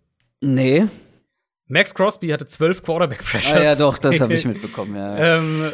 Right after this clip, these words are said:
Speaker 2: also, wenn ihr euch zurückerinnert, die Giants als Team so, kriegen, kommen gerade so auf elf. Äh, Max Crosby hatte zwölf.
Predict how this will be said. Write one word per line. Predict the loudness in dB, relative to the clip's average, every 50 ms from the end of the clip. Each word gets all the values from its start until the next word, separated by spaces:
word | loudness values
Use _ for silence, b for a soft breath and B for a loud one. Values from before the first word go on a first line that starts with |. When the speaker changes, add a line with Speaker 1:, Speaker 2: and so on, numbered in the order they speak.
| -10 -12 -8
Speaker 2:
also, | -6 -4 -2 -2
wenn | 0 0 0
ihr | 0
euch | -2 -2 -2
zurückerinnert, | -2 -2 0 0 -2 -2 -2 -4 -4
die | -2
Giants | 0 0 0 0 0 -2
als | -4 -4 -4
Team | -2 -2 -2 0 -2 -2 -4
so, | -6 -4 -6 -6 -6
kriegen, | -6 -6 -6 -4 -2
kommen | -2 -4 -2
gerade | -2 0 0 0
so | 0 -2
auf | -4 -4 -4
elf. | -4 -4 -4 -4 -8 -10 -6
Äh, | -4 -4 -4 -4 -4 -8
Max | -12 -12 -10 -8 -8 -8 -6
Crosby | -6 -6 -6 -6 -8
hatte | -10 -10
zwölf. | -8 -6 -4 -2 -2 -4